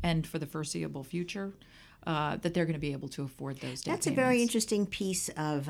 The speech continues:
Speaker 2: um, knowledge about, um, particularly, uh, Vaughan College, because of the tremendous t-, need
Speaker 1: Yeah,
Speaker 2: of
Speaker 1: right.
Speaker 2: your graduates. What kind of entry salaries do you find that they're getting from pilots to even the
Speaker 1: Yeah.
Speaker 2: technical people
Speaker 1: Yeah,
Speaker 2: who
Speaker 1: absolutely.
Speaker 2: take care of the engines?
Speaker 1: So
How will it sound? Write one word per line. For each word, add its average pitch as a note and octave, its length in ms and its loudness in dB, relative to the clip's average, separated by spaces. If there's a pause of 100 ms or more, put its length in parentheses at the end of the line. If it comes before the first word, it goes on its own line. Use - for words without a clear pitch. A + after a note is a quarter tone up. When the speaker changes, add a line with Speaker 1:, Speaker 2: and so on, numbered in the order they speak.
Speaker 2:
um, D3+ 300 4
knowledge D3+ 480 4
about, C3+ 400 0
um, A#2 480 -2
particularly, D3 560 0 (340)
uh, C#3 320 0
Vaughan D#3 360 2
College, B2 580 -2
because B3+ 640 -2
of E3 80 -4
the D#3+ 100 -2 (420)
tremendous A3 680 2
t-, C3+ 200 -6 (160)
need E3+ 760 4
Speaker 1:
Yeah, D#3+ 260 -2 (120)
Speaker 2:
of D#3+ 140 2
Speaker 1:
right. D#3 100 -4
Speaker 2:
your E3+ 160 6
graduates. E3 680 2
What B3+ 240 -4
kind A#3 340 2
of F#3 60 0
entry E3+ 380 2
salaries C3+ 580 2
do - 120 -4
you D3 60 0
find C#3+ 380 0
that C3 160 0 (380)
they're E3 140 6
getting D#3 300 4
from C#3+ 140 0
pilots D3+ 600 4
to C#3+ 320 2
even F#3+ 320 2
the D3 80 4
Speaker 1:
Yeah. - 80 4
Speaker 2:
technical E3+ 440 4
people D#3+ 260 4
Speaker 1:
Yeah, - 100 6
Speaker 2:
who E4 60 6
Speaker 1:
absolutely. C#3+ 380 4
Speaker 2:
take D#3+ 60 8
care D#3 80 8
of D3 80 0
the D3 140 4
engines? D3 560 0
Speaker 1:
So C#4+ 300 8